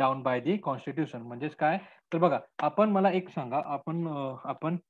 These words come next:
democratic स्टेटमध्ये आहोत, म्हणजेच आपण कोणत्या, कशामध्ये आहोत? तर लोकशाही, Sorry, लोकशाही, लोकशाही राज्यामध्ये आपण सगळेजण आहोत. तर याचाच अर्थ काय? तर बघा, लोक, आपण, अ, लोकशाहीमध्ये बघा,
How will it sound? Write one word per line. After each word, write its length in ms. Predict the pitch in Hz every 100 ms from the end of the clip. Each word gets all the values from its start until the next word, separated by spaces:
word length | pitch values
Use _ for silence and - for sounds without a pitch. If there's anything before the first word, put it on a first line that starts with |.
| _ _ -
democratic 560 | 147 170 175 180 214 -
स्टेटमध्ये 500 | - 151 151 139 127
आहोत, 120 | 110
म्हणजेच 220 | 123 120 143
आपण 200 | 139 151
कोणत्या, 400 | 156 135 - 143
कशामध्ये 340 | - 147 143
आहोत? 140 | 139 190 190 - _ -
तर 60 |
लोकशाही, 480 | 151 151 170 - 180 185 - _ _ _ _ _ _ _ _ _ _ _ - - _ _ _ -
Sorry, 220 | 143 135 160
लोकशाही, 640 | 143 170 - 180 170 -
लोकशाही 380 | 147 175 - 190
राज्यामध्ये 460 | 160 131 151 147 165
आपण 260 | 131 165
सगळेजण 400 | 175 147 143 135
आहोत. 240 | 175 139 117 _ - _ -
तर 40 |
याचाच 260 | 170 233 220
अर्थ 200 | 175 160
काय? 200 | 139 139
तर 120 | 175
बघा, 180 | 156 110 - _ _ -
लोक, 340 | 147 143 -
आपण, 340 | 147 139 185 202
अ, 120 | 160
लोकशाहीमध्ये 720 | 143 165 - 202 202 143 123
बघा, 280 | 139 147 117